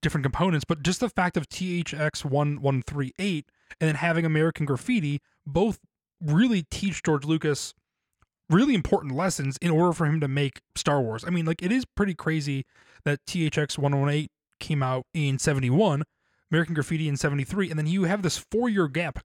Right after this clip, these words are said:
clearly, obviously, when you're doing majority of actually making Star Wars,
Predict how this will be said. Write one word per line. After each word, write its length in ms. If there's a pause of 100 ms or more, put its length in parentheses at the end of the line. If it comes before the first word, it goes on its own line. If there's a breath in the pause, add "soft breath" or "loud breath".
clearly, 440
obviously, 460
when 160
you're 140
doing 240 (140)
majority 720
of 260 (140)
actually 320
making 360
Star 240
Wars, 320